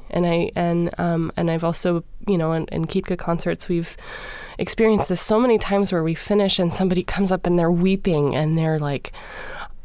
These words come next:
"You've just saved my life," or, you know, and it's, it's so powerful. And I think vocal music especially is, um,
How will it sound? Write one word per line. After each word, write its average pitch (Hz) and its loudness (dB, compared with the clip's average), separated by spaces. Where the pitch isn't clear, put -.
"You've 220 2
just - -2
saved 185 2
my 156 2
life," 156 2
or, 110 4
you 233 4
know, 180 6
and 170 4
it's, - 0
it's - 0
so 220 0
powerful. - 2
And 170 4
I - 2
think 180 2
vocal 202 2
music 175 2
especially - -2
is, 151 -2
um, 160 -4